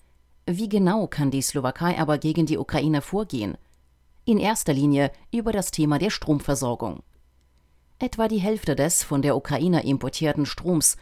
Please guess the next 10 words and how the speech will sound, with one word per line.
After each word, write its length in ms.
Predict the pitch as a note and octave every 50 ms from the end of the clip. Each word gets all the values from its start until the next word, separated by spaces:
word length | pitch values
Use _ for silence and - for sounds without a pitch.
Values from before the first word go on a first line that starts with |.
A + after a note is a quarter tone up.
| - - - -
kommt 300 | - - A#3+ A#3 G#3 -
aus 220 | - C3 C3+ -
der 100 | - C3
Slowakei. 640 | - - - D3+ D3 G3 G#3 - - B2+ G2+ G#2 - - _ _ _ _ _ _ _ _ -
Sie 160 | - - A#3+
hilft 300 | - A#3 A3+ - - -
auch 160 | F3 F3+ -
Ungarn 440 | - - F#3+ G3+ F#3 - C#3+ C3+ C#3
und 220 | - C#3+ C#3 -
Rumänien. 580 | E3+ G3 G3 F3 D3+ D3 C#3+ C3 - G2+ -